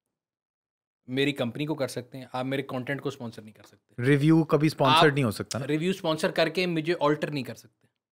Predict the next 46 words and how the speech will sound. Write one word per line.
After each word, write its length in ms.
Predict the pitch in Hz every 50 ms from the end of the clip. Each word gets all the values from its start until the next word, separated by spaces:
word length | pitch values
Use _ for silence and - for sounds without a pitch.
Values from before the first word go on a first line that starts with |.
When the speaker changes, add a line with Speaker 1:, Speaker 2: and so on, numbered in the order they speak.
| _ _ -
Speaker 2:
आ। 440 | 123 123 120 117 110 104 98 92 87 87 - _ _ _
Speaker 1:
समझ 240 | _ - 127 143 190
रहे 120 | 196 175 143
हैं? 100 | - - _ _ _ _ _ _ _ _ _ -
मैं 100 | 160 165
Speaker 2:
तो 60 | 143 135
Speaker 1:
आपको 40 |
Speaker 2:
आप, 60 | 139 131
Speaker 1:
समझाता 200 | 185 170 160 160
Speaker 2:
आप 60 | 175
ये 60 | 185
Speaker 1:
हूँ 80 | 196 196
Speaker 2:
कह 60 | 185
Speaker 1:
क्या 80 | -
Speaker 2:
सकते 120 | 196 - 220
हैं, 60 | 214
Speaker 1:
फर्क 80 | 190 185
है। 60 | 185
Speaker 2:
"रिव्यू 240 | 196 175 190 202 190
करें 340 | - 196 190 180 180 165
प्लीज।" 380 | 135 139 127 107 95 - - - 175
Speaker 1:
मैं 80 | 190
आपको 180 | 190 190 185 214
समझाता 400 | 208 214 180 160 151 131 - 160
हूँ 80 | 151 143
क्या 120 | 127 113
फर्क 140 | - 104 107
है। 60 | 101
Speaker 2:
हाँ। 260 | 92 87 90 - _ _ _ _ _ _ _ _ _ _ _ - -
Speaker 1:
मेरे 160 | 143 165 160
सामने 280 | 160 180 165 160 165 165
एक 80 | 160 -
साहब 200 | - 151 147 143
बैठे 220 | 139 131 156 151
थे, 40 | 156
मैं 140 | 151 143 139
again 200 | 143 143 139 135
कंपनी 260 | 135 127 135 143 131
का 80 | 139
नाम 160 | 131 123 120 123
नहीं 120 | 127 120
लूँगा, 200 | 117 113 120 127
उन्होंने 220 | 131 135 135 135
कहा, 120 | 131 139 135
"जी, 120 | 131 135
आप 160 | 131 127 127